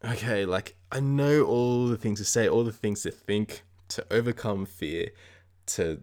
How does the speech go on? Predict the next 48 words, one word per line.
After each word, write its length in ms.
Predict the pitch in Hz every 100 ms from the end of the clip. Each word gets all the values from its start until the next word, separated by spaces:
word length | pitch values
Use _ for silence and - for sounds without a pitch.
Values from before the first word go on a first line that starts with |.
| - -
to 120 | 95
do 240 | 123 139
what 100 | 135
I 60 | 120
need 220 | 110 104
to 80 | 95
do 300 | - 92 90
to, 540 | - - 87 82 80 92 - _ _ - _ _ _ _ _ -
you 60 | 92
know, 340 | 90 95 101 - -
um, 420 | 92 87 85 82 -
to 100 | -
address 340 | 101 117 107 -
the 140 | 104
issues 280 | 95 101 90
that 120 | 90
I 80 | 87
have 380 | 95 85 87 87
and 120 | 85
to, 180 | 87 82 - _
you 80 | 107
know, 100 | 87
get 180 | 82 82
myself 360 | 120 - 90 -
to, 280 | - 85 - - - - -
you 140 | 107
know, 180 | 92 87
that, 280 | 87 82 - -
that 220 | - -
summit. 440 | - 104 85 67 - -
But 280 | 92 - - - - - - - - - - - - - - -
when 180 | 123 120
push 200 | 143 131
comes 240 | 135 113
to 60 | -
shove, 380 | - 120 120 101
like, 240 | 87 -
when 100 | 101
I'm 160 | 95 92
faced 360 | - 95 113
with 100 | 107
that 140 | 82 -
fear, 420 | - 101 98 95
like, 380 | 90 85 - - _ _ _ _
<laughs> 380 | _ _ _ -
it's, 920 | 98 117 117 - - - - 151 -
like, 180 | 156 -
laughing 640 | 85 87 - 101 90 90